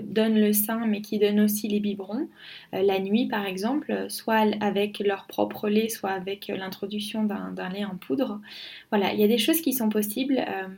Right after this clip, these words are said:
mais ce que je vous conseille, c'est vraiment de vous faire accompagner si vous souhaitez, euh, faire un allaitement mixte, euh, par une consultante en lactation ou, euh, votre sage-femme. En tout cas,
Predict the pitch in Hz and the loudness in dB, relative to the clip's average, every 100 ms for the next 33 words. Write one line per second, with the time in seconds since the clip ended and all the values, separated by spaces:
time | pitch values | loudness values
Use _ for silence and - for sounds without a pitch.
0 | 208 214 214 - 226 208 208 208 208 254 | -4 0 0 0 -2 0 0 0 0 -2
1 | 262 214 196 208 247 254 220 214 208 208 | 0 -2 0 0 0 0 -4 -4 -2 -2
2 | 214 208 208 214 262 - 220 196 208 - | 0 0 2 2 0 -4 -8 -6 -8 -4
3 | 202 202 214 214 196 - 202 196 190 190 | -4 0 0 0 -4 -6 -6 -6 -12 -10
4 | 190 - 196 - 262 262 - - - - | -10 -10 -12 -6 -4 -4 -8 -12 -14 -14
5 | - - - 202 185 202 202 202 208 208 | -14 -14 -4 -2 0 0 -2 -2 -4 -4
6 | 208 220 208 196 190 196 190 - 226 240 | -2 -2 -2 -4 -6 -8 -6 -6 -4 -2
7 | 214 208 196 190 196 - 190 196 - 214 | 0 2 0 -4 -8 -8 -6 -4 -2 0
8 | 240 233 208 208 208 - 226 | -2 -2 -2 -2 -2 -4 -6